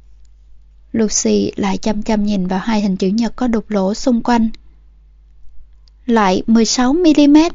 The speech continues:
giống như cuộn phim bị lấy cắp." Bằng ngón trỏ, viên thiếu tá chỉ vào miệng của cái xác.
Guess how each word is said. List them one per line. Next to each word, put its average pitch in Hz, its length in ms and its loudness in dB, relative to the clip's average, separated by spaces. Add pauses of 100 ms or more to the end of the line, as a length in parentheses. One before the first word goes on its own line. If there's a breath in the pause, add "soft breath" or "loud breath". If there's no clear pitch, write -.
(500)
giống 254 220 2
như 311 140 2
cuộn 202 240 2
phim 240 260 2
bị 214 120 4
lấy 247 180 4
cắp." 339 260 2 (1800)
Bằng 202 240 -2
ngón 214 260 0
trỏ, 208 280 -2 (280)
viên 226 160 2
thiếu 247 140 0
tá 254 300 -2
chỉ 208 280 0
vào 220 180 -2
miệng 190 280 -2
của 202 140 -6
cái 254 160 -2
xác. 277 320 -4